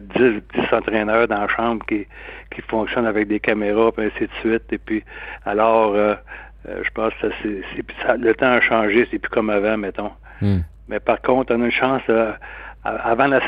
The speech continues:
Speaker 1: avant que la saison commence, d'habitude, on, on rencontre les joueurs, euh, euh, les anciens, puis tous les joueurs qui jouent maintenant. Et, euh, on a un meeting ensemble et on a l'occasion de lui parler à tous. Alors, euh, mais, euh, ça arrive, euh, juste au début de l'année, puis une fois par année.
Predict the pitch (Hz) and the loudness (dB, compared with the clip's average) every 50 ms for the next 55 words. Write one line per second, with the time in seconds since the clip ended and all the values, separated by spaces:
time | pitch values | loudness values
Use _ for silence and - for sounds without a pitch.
0 | - - 139 117 117 135 139 135 127 123 127 117 123 131 123 - 117 110 110 123 | -2 -2 0 2 2 4 4 4 4 4 4 4 4 2 2 2 0 2 2 2
1 | 139 139 - 110 95 110 104 - - 127 131 117 113 110 107 101 98 101 110 104 | 2 2 0 -4 -6 -6 -6 -2 0 0 0 2 0 0 0 -2 -2 -4 -4 -2
2 | 104 113 110 - 123 117 117 - 117 107 104 98 107 104 113 123 127 120 117 107 | 0 -2 0 0 2 0 2 2 0 0 0 2 2 4 4 4 4 4 2 2
3 | 110 107 107 - - - - - - - - - - - - 110 110 110 110 104 | 0 -2 -2 -4 -8 -14 -20 -20 -20 -20 -20 -20 -16 -10 -6 -4 -2 -2 0 0
4 | 123 113 110 110 - - 117 117 123 123 - - - - - - - - - - | 0 0 0 0 -2 -2 0 2 2 0 0 -2 -4 -6 -6 -6 -10 -16 -16 -14
5 | - - - 135 127 113 127 131 131 127 - 117 104 117 120 113 107 110 104 98 | -10 -2 2 2 2 4 4 4 4 2 0 -2 0 0 0 0 0 -2 -2 -2
6 | - - 104 107 135 - - - - - - - - - - - 113 120 120 117 | -4 -6 -8 -10 -10 -10 -14 -20 -20 -20 -20 -20 -20 -18 -8 0 2 4 6 6
7 | 117 113 107 107 107 110 95 101 110 110 117 117 113 113 110 107 - - 117 113 | 6 6 6 6 4 4 2 2 0 2 2 2 2 2 0 0 0 -2 -2 0
8 | 113 107 104 - - 104 101 107 117 120 117 110 104 104 104 104 104 104 101 107 | 0 0 0 0 0 0 0 0 0 -2 -2 -2 -2 -2 -2 0 0 0 0 0
9 | 110 110 110 107 - 113 107 98 113 113 107 110 101 - 110 101 104 110 110 104 | 0 -2 -2 0 0 0 0 2 0 0 0 0 0 2 0 0 2 2 0 0
10 | 95 - 104 104 117 - - - 104 104 104 101 104 104 98 92 98 95 95 95 | -2 -4 -6 -6 -6 -6 -4 -4 -2 0 0 0 0 0 -2 -2 -4 -6 -8 -10
11 | - - - - - - - - - - - - 107 107 107 104 101 101 98 104 | -14 -18 -20 -20 -20 -20 -20 -20 -20 -20 -12 -6 -2 0 2 2 2 2 0 -2
12 | - - 123 104 101 101 113 110 101 98 95 95 95 95 95 - - - - - | -2 0 0 0 2 2 2 2 0 0 -4 -6 -8 -10 -12 -14 -18 -20 -20 -20
13 | - - - 123 113 - 123 113 104 107 104 107 107 98 101 101 98 101 98 107 | -20 -14 -10 -8 -6 -4 -2 -2 -2 -2 -2 -2 -2 -2 -2 -2 -2 -2 -2 -2
14 | 107 - 98 87 - - 95 95 101 90 90 92 98 - | -4 -4 -8 -10 -10 -8 -8 -8 -8 -10 -10 -14 -18 -20